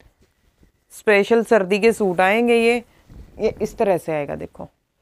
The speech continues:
इसका जो कलर आएगा वो आएगा फिरोजी कलर, हैंडलूम ब्रांड आएगा, पश्मीना का फैब्रिक आएगा, प्योर की क्वालिटी आएगी।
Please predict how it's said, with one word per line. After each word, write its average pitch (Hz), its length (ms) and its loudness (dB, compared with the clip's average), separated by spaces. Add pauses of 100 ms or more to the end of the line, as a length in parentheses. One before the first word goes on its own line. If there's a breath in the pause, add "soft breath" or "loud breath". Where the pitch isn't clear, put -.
(340)
इसका 262 260 2
जो 269 120 6
कलर 262 300 8
आएगा 269 300 8
वो 262 120 6
आएगा 269 260 6
फिरोजी 233 480 4
कलर, 151 340 0 (540)
हैंडलूम 220 440 4
ब्रांड 190 280 4
आएगा, 208 260 6
पश्मीना 247 600 2
का 226 120 4
फैब्रिक 180 480 2
आएगा, 214 260 6
प्योर 240 360 6
की 240 140 0
क्वालिटी 156 500 2
आएगी। 139 360 -4